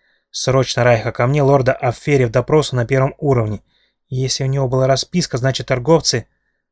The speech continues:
"Катриона", протянул Динар, насмешливо глядя на меня. "Лорд Аффери уже в одиночной камере,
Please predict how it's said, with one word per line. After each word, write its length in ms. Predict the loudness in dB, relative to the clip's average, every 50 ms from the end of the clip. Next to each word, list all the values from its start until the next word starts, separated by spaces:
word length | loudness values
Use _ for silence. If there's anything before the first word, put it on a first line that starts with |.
| _ _ _ _ _ _ _ _
"Катриона", 1600 | -6 -6 -6 -6 -6 -8 -6 -6 -4 -2 -2 0 0 2 2 2 2 2 2 2 0 0 0 -2 0 0 0 -2 -2 -4 -6 -8 -12 _ _ _ _ -14
протянул 340 | -10 -6 -4 -2 -2 -2
Динар, 300 | -2 0 0 0 0 0
насмешливо 480 | 0 -2 -2 -4 -4 -6 -4 -4 -6 -4
глядя 260 | -2 -2 0 0 0
на 80 | 0 0
меня. 360 | 0 0 0 0 -2 -2 -6 _ _ _ _ _ _ _ _ _ _ _ _ _ _
"Лорд 360 | -2 0 2 2 2 0 -4 _
Аффери 640 | -6 -6 -6 -6 -6 -4 0 0 2 0 0 -4 -8 _ _
уже 360 | -6 -4 -4 0 2 2 2
в 60 | 2
одиночной 460 | 2 0 0 -2 -2 -2 -2 -6 -6
камере, 480 | -4 -2 0 0 2 0 -2 -4 -6 -10